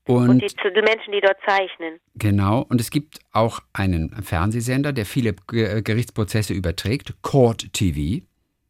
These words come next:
Speaker 1: Unter Court T V com kann man das im Netz sehen. Und gerade in Corona-Zeiten, sagt sie, ist es schön schräg,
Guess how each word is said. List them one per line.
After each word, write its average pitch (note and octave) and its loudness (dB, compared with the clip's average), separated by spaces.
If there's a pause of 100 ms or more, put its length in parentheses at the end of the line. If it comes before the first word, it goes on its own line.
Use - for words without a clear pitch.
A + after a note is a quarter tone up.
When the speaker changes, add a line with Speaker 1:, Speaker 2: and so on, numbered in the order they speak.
(260)
Speaker 1:
Unter A2 0
Court A#2+ -2
T G#2 0
V F#2 -2
com A#2+ 0
kann - -2
man G#2+ 2
das G2 -4
im F#2 -2
Netz E2 -4
sehen. G2 -6 (600)
Und - 0
gerade B2 0
in B2+ 0
Corona-Zeiten, A#2+ 2
sagt A2+ -6
sie, - -6
ist G2+ -6
es - -8
schön E3 2
schräg, B2+ 0